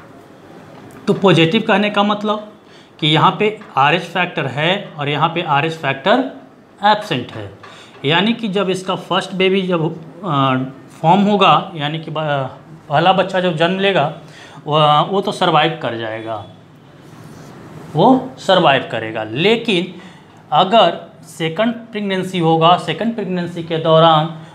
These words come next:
जो baby, आ, develop करेगा, वह सर्वाइव नहीं करेगा। होगा क्या वहाँ पे? तो इस, आ, चीज़ को समझने के लिए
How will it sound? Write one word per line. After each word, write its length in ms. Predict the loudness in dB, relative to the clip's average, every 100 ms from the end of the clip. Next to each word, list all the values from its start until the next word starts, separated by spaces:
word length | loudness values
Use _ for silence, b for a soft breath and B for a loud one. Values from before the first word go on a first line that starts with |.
| -18
जो 240 | -4 -2 0
baby, 480 | 2 2 0 -2 -6
आ, 320 | -2 0 2
develop 460 | 0 0 2 2 2
करेगा, 400 | 2 2 4 2
वह 220 | 2 -2 -4
सर्वाइव 680 | -4 -4 -2 -4 -4 -10 -14
नहीं 240 | -14 -14
करेगा। 460 | -12 -10 -10 -10 -14 -16 0
होगा 260 | 2 6 4
क्या 200 | 6 6
वहाँ 200 | 6 6
पे? 200 | 2 -6 -8 B B B -8
तो 80 | -4
इस, 340 | -4 -6 -10 -20 -20 -20 -20 -20 -8
आ, 340 | -2 4 4 4
चीज़ 360 | 2 -2 -2
को 80 | -4
समझने 440 | 0 2 4 4
के 160 | 4 2
लिए 420 | 2 2 0 -4